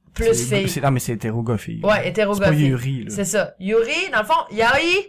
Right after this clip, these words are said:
Speaker 1: c'est homosexuel. Yuri, c'est lesbienne.
Speaker 2: Ben, oh,
Speaker 1: Euh, non,
Speaker 2: homosexuel,
Speaker 1: c'est
Speaker 2: c'est
Speaker 1: gay.
Speaker 2: les deux, là.
Speaker 1: Dans le fond.
Speaker 2: <laughs> Gay, c'est les deux aussi. Mais, dans le fond, pour dire que, dans le fond
Speaker 1: Deux gars yaoi,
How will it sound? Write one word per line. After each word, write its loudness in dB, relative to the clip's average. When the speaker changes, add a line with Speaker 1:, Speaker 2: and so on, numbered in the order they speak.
Speaker 1:
c'est -2
homosexuel. 0
Yuri, -2
c'est -4
lesbienne. 0
Speaker 2:
Ben, 0
oh, -2
Speaker 1:
Euh, -2
non, 4
Speaker 2:
homosexuel, 2
Speaker 1:
c'est 2
Speaker 2:
c'est 4
Speaker 1:
gay. 6
Speaker 2:
les 2
deux, 4
là. 4
Speaker 1:
Dans 2
le 0
fond. -2
Speaker 2:
<laughs> -18
Gay, 0
c'est 0
les 6
deux 6
aussi. -4
Mais, 2
dans -2
le -4
fond, 0
pour -2
dire 2
que, 2
dans -8
le -8
fond -4
Speaker 1:
Deux 2
gars 2
yaoi, 4